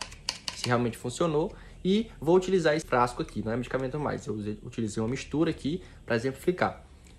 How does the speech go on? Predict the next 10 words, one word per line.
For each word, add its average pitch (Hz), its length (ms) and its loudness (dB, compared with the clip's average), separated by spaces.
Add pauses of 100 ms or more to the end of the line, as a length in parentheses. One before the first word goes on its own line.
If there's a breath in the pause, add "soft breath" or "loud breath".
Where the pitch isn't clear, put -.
(220 soft breath)
Pra 180 140 8
abastecer 185 600 6
é - 20 2
muito 175 220 2
simples. - 640 -2
Você 135 300 -2
vira 147 380 2
ela 120 180 6
aqui, 160 320 -2
ó. 135 80 2